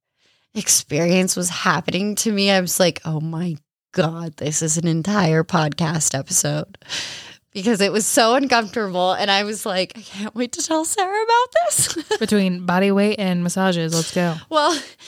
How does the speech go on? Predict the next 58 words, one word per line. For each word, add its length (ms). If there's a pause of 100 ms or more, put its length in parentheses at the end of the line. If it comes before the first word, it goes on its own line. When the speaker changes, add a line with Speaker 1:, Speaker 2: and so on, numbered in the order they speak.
(160)
Speaker 1:
just, 200 (100)
like, 300 (320)
trying 300
to, 140
like, 320 (300)
take 160
care 180
of 60
yourself 580
and, 140
like, 300
Speaker 2:
Yeah. 320
Speaker 1:
get 140
to 60
your 140
healthiest, 580
Speaker 2:
I 100
know. 100
I 80
need 20
to 120
Speaker 1:
best 100
Speaker 2:
go 100
to 80
the 60
Speaker 1:
version. 120
Speaker 2:
chiropractor. 500
My 160
hip's 360
out. 300
Speaker 1:
Yeah, 560
'cause 140
I, 60 (380)
I've 120
never 220
been 220
to 60
the 100
chiropractor 640
really 240
before. 600 (200)
Speaker 2:
Who 80
do 80
you, 80
Speaker 1:
Uh, 60
Speaker 2:
where 160
do 60
you 100
go? 320 (160)
Speaker 1:
I 160
go 220
to 680
Utah 480
Pain 500
and 220
Rehab. 800
Speaker 2:
Oh, 220
okay. 280